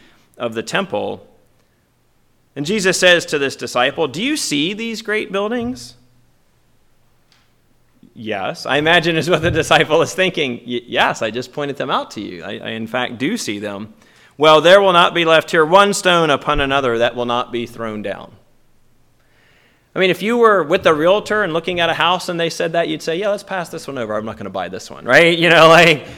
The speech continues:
"It looks great, but if that's what's gonna happen, I'm not interested." So, so Jesus, right, again, why the disciple wants him to look is maybe a bit,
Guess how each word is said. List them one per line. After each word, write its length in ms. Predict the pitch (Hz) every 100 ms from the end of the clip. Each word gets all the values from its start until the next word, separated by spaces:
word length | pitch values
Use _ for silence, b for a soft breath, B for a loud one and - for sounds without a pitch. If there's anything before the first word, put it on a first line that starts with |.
| B
"It 60 | 285
looks 220 | 330 -
great, 320 | 269 240 214
but 100 | 160
if 100 | 147
that's 220 | 208 233
what's 160 | 226 220
gonna 160 | 214
happen, 320 | 190 214 214 185
I'm 100 | 180
not 200 | 196 208
interested." 480 | 240 170 - 156
So, 200 | 156 180 B B
so 160 | - 214
Jesus, 960 | 175 247 330 214 135 123 175 247 - - b b -
right, 360 | 196 233 226 - _
again, 640 | - 165 247 170 131 123 139
why 400 | 180 220 233 247
the 120 | 214
disciple 560 | 175 151 156 143 151 143
wants 300 | 143 147 -
him 260 | 143 131
to 140 | 120 123
look 360 | 117 135 185
is 240 | 123 117 117
maybe 240 | 135 135
a 60 | 123
bit, 360 | 127 123 -